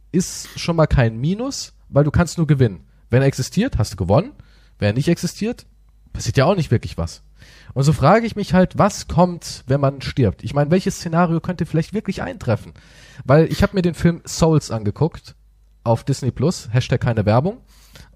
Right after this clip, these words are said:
Und ich fand den gut. Ich fand den richtig gut. Auch ein bisschen deprimierend, weil da wurde so ein bisschen halt auch thematisiert,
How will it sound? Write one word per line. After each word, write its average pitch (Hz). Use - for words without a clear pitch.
Und 156
ich -
fand 233
den 185
gut. 233
Ich -
fand 190
den 190
richtig 190
gut. 214
Auch 160
ein 170
bisschen 180
deprimierend, 160
weil 143
da 131
wurde 165
so 160
ein 147
bisschen 170
halt 156
auch 139
thematisiert, 139